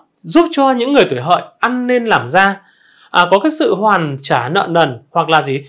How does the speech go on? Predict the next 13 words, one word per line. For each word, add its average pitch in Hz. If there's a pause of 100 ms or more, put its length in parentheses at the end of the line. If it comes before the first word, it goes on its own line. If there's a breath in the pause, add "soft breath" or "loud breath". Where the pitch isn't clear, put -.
(160 loud breath)
giải 147
quyết 285
các 254
vấn 226
đề, 160 (300)
à, 131 (220)
một 165
cách 262
là 147 (100)
thuận 196
lợi 170
may 208
mắn. 196